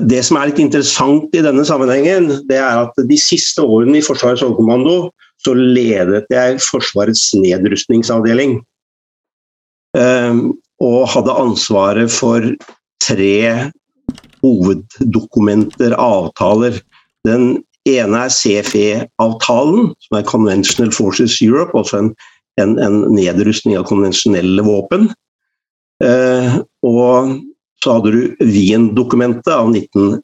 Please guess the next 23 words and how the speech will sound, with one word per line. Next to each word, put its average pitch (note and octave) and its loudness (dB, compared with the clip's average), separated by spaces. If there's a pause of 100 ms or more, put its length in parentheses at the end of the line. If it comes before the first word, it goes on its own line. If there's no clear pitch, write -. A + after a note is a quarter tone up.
nitti, A#2+ 2
som B2 0
er, G#2+ -2 (680)
tror G#2+ 2
jeg, G#2 0
er A#2 2
veldig G2 0
relevant A2 0
i C3+ 2
denne G#2 0
sammenheng, B2 0
særlig F#2+ -2
når G#2+ 2
vi A2+ -2
prater G#2+ -2
om G#2+ -2
Ukraina, A#2 -2 (1000)
eh, A2+ 0
som A2 0
er G2+ 0
et, G#2+ -12
eh, A2 0 (400)
et G2 -4